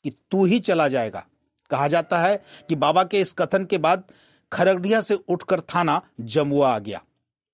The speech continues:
इसी थाना परिसर में पौष पूर्णिमा के दिन साल उन्नीस सौ दस में बाबा ब्रह्मलीन हो गए थे और यहाँ बाबा की समाधि बनाई गई थी। बताया जाता है कि बाबा के अंदर चमत्कारी गुण थे।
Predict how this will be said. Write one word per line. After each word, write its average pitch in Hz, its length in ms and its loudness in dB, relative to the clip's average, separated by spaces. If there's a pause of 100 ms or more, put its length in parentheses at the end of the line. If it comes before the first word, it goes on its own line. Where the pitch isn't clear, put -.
(100)
इसी 233 220 0
थाना 156 300 -2
परिसर 160 400 -2
में 165 220 -4 (260)
पौष 160 240 2
पूर्णिमा 165 360 -2
के 147 160 -4
दिन 170 240 -2 (520)
साल 160 540 0 (520)
उन्नीस 147 380 -4
सौ 151 120 0
दस 127 360 -2
में 151 240 -4 (220)
बाबा 131 380 0
ब्रह्मलीन 139 640 -2
हो 123 180 -6
गए 113 180 -4
थे 104 240 -16 (240)
और 120 140 -2
यहाँ 127 220 -4
बाबा 120 260 -2
की 120 160 -8
समाधि 120 540 -6 (200)
बनाई 110 360 -6
गई 98 180 -14
थी। - 200 -20 (1200)
बताया 123 260 0
जाता 226 240 0
है 269 60 2
कि 269 160 -4
बाबा 165 380 0
के 233 140 -4
अंदर 226 300 0
चमत्कारी 160 720 -2
गुण 113 200 -6
थे। - 200 -16